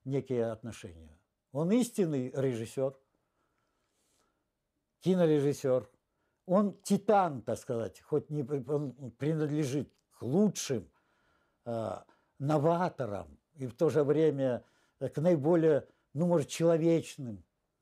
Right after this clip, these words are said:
э, режиссёрам киноэпохи, молодой и, и, и, и, и так далее.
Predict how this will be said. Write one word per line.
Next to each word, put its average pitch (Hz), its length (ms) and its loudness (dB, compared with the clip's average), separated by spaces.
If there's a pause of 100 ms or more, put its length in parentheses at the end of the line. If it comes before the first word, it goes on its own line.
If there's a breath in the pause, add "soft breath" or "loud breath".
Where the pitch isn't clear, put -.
(480)
э, 113 320 -4 (200 soft breath)
режиссёрам 139 840 0 (300)
киноэпохи, 135 840 -2 (880)
молодой 147 600 4
и, 147 80 -2
и, 98 600 -6
и, 107 400 -10
и, 110 180 -8
и - 40 -8
так 95 200 -10
далее. 117 320 -10